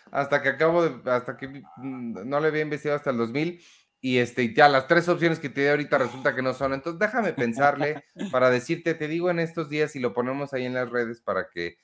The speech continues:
Speaker 1: si alguien nos quiere
Speaker 2: Bien.
Speaker 1: acompañar a verlo, lo, lo, lo pueda
Speaker 2: Me,
Speaker 1: hacer.
Speaker 2: me sugiere que si te interesa The Fifth Element, tenemos Armageddon,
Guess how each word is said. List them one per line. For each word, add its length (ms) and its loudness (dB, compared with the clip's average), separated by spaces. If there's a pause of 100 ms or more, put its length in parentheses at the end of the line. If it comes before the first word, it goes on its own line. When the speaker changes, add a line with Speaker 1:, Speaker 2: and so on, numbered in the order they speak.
(240)
Speaker 1:
si 140 -2
alguien 260 2
nos 160 -2
quiere 180 2
Speaker 2:
Bien. 100 -4
Speaker 1:
acompañar 320 0
a 40 2
verlo, 380 0
lo, 260 -2
lo, 300 0
lo 160 -4
pueda 220 4
Speaker 2:
Me, 60 8
Speaker 1:
hacer. 300 0 (140)
Speaker 2:
me 220 4
sugiere 640 0
que 120 -6
si 140 -10
te 140 0
interesa 1000 6 (180)
The 120 -4
Fifth 260 -4
Element, 420 2
tenemos 420 -4
Armageddon, 880 -2